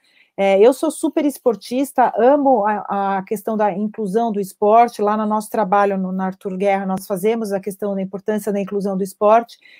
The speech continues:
E mesmo como é uma família de baixa renda, tem vários trabalhos comunitários. Na favela de Paraisópolis, aqui em São Paulo, tem vários trabalhos na área de esporte, né? Vamos pôr a molecada pra correr, pra jogar futebol, né? Então, assim,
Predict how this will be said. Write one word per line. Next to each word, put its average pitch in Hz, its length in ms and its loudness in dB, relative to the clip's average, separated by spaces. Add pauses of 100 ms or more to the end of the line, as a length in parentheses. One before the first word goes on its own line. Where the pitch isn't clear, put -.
(220)
E 226 60 -4
mesmo 330 340 4
como 330 140 -2
é 285 40 4
uma 262 120 4
família 226 340 2
de 185 80 -4
baixa 190 340 0
renda, 240 440 0
tem 247 160 -2
vários 302 320 4
trabalhos 214 440 2
comunitários. 196 640 -2
Na 185 120 -4
favela 214 280 2
de 208 100 -8
Paraisópolis, 226 920 2 (320)
aqui 208 240 -8
em 220 40 -4
São 208 180 -6
Paulo, 233 240 4
tem 294 180 -4
vários 277 380 2
trabalhos 202 540 0
na 196 80 -4
área 196 180 -2
de 190 80 -8
esporte, 196 600 -4 (340)
né? 202 240 -4
Vamos 208 240 -6
pôr 254 160 2
a 262 60 2
molecada 285 500 2
pra 302 140 -4
correr, 262 480 4
pra 226 100 -8
jogar 202 300 -4
futebol, 214 840 4 (420)
né? 202 280 -6
Então, 208 180 -6
assim, 220 460 -8